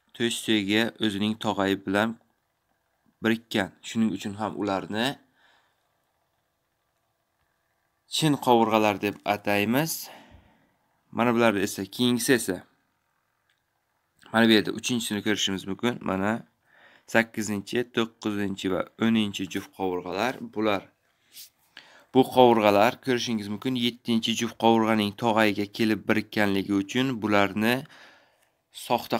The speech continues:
qovurg'alar, ya'ni koste spurie deb ataymiz. Oxirgi, mana bu yerda ko'ramiz,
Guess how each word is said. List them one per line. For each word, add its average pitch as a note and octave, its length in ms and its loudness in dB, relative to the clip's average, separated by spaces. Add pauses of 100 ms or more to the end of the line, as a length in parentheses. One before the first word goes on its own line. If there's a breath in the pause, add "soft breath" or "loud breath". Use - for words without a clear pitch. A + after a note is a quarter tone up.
qovurg'alar, F#2+ 540 -2
ya'ni A2+ 320 2 (240)
koste B2 440 -4 (120)
spurie A2 680 0
deb G#2 260 0 (100)
ataymiz. G#2 640 -2 (1200 soft breath)
Oxirgi, B2 540 4 (100)
mana B2+ 240 -4
bu A2 80 0
yerda G#2+ 240 -2
ko'ramiz, A2 540 -2